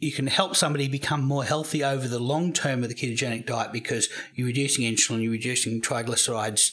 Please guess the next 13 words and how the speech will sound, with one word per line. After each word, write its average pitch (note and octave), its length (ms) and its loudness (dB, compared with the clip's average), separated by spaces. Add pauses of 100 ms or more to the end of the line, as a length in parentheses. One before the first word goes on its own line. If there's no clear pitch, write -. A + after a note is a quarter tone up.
in B2+ 160 0
the A2+ 80 0
pancreas. G#2+ 540 -2 (560)
But E3+ 120 0
there's E3 200 2
a D#3 60 2
short-term B3 600 2
benefit D3+ 640 -2
for, C3 500 -2 (220)
uh, C3 280 -2
for - 160 -4
ketogenic C3+ 600 0
diets A#2+ 580 0